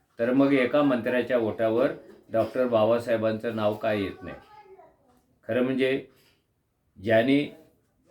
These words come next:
याबद्दल आक्षेप घेतला त्या महिलेचं साऱ्या जगाने कौतुक करायला पाहिजे, कारण हे बोलताना त्या महिलेने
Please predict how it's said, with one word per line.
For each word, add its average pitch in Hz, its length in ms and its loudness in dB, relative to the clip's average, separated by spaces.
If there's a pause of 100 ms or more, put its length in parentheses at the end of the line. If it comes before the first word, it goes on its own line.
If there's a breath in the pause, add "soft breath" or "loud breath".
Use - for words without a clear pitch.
(220)
याबद्दल 123 480 2
आक्षेप 131 360 0
घेतला 123 440 -2 (680)
त्या 117 120 0
महिलेचं 123 540 0
साऱ्या 123 340 2
जगाने 117 420 0
कौतुक 113 400 -8
करायला 104 320 0
पाहिजे, 104 340 -4 (540)
कारण 120 280 2
हे 113 180 -2
बोलताना 107 680 0 (420)
त्या 113 120 0
महिलेने 117 520 -2